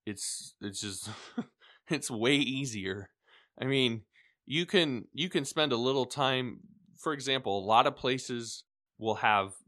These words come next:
uh, different kind of business meetup groups. And what these meetup groups do, and I was a, a part of some of these for a while, but what these meetup groups will do is they'll get,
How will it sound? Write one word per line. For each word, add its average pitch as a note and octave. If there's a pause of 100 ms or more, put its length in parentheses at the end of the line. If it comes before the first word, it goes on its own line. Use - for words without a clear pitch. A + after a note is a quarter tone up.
(120)
uh, F#2
different G#2+
kind A2
of F#2 (580)
business A#2+
meetup A2
groups. F#2 (400)
And A#2+
what B2+
these B2
meetup B2+
groups A2+
do, A2
and A2
I A2
was G#2+
a, G2+ (260)
a G2+
part G#2+
of G2 (280)
some -
of G#2+
these G#2
for F#2+
a F#2+
while, F#2+
but -
what A#2
these A2
meetup C3
groups A#2+
will G#2
do G#2+ (500)
is G#2+
they'll A2+
get, C#3+